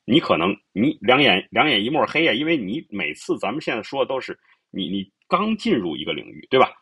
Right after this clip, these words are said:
你说在一个领域你深耕二十年，你不知道专家是谁，这个有，有点太，太过分了。我刚进入到它，然后呢，这个时候我对专家这个事儿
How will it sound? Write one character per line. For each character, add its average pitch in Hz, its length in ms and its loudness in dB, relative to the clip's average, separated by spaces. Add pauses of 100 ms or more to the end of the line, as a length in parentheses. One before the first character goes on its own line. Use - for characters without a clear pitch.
你 - 80 -10
说 120 160 0
在 131 120 4
一 113 140 0
个 127 80 2
领 71 120 -4
域 104 160 -4
你 85 100 -6
深 131 220 -4
耕 139 140 -2
二 113 160 2
十 110 80 -8
年， 104 200 -2
你 90 60 -4
不 117 100 -6
知 123 40 4
道 120 60 4
专 147 180 -4
家 160 160 0
是 156 180 -4
谁， - 220 -8
这 117 160 0
个 80 100 -8 (160)
有， 82 160 -8
有 85 100 -4
点 76 200 -6
太， 78 260 -2
太 - 120 -8
过 80 180 -2
分 87 100 -2
了。 - 60 -8 (460)
我 127 220 2
刚 233 240 0
进 240 140 -4
入 117 220 -2
到 73 180 -4
它， - 180 -8 (140)
然 131 180 0
后 180 140 -2
呢， 160 80 -4
这 160 140 -4
个 120 100 -6
时 - 160 -12
候 78 140 -8
我 71 160 -8
对 82 140 -6
专 101 220 0
家 104 220 4
这 95 80 0
个 76 100 -4
事 - 120 -10
儿 64 100 -8